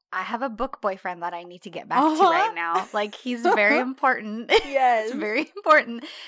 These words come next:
Speaker 1: that I get back to this story and find out what's gonna happen.
Speaker 2: Right.
Speaker 1: But I love you, and
Speaker 2: Yes.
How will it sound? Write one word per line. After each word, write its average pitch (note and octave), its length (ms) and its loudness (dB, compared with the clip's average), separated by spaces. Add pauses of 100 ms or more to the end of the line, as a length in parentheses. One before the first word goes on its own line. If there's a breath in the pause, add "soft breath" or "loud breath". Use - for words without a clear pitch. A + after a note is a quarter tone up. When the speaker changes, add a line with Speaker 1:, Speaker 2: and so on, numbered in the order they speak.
(120 loud breath)
Speaker 1:
that G3 120 -2
I G3+ 80 0
get G3 220 -6
back F3 220 -6
to A#3 100 -10
this A#3+ 220 -6
story G#3 520 -4 (340 loud breath)
and G3+ 220 -4 (100)
find F3+ 240 -4
out F#3+ 180 0
what's G3 220 -6
gonna F#3+ 200 -8
happen. G#3 440 -2
Speaker 2:
Right. F3+ 220 -2 (520 loud breath)
Speaker 1:
But F#3+ 400 0 (240)
I G3+ 180 0
love A3+ 260 2
you, F#3+ 400 -6 (140)
and G3 180 0
Speaker 2:
Yes. F#3+ 400 -2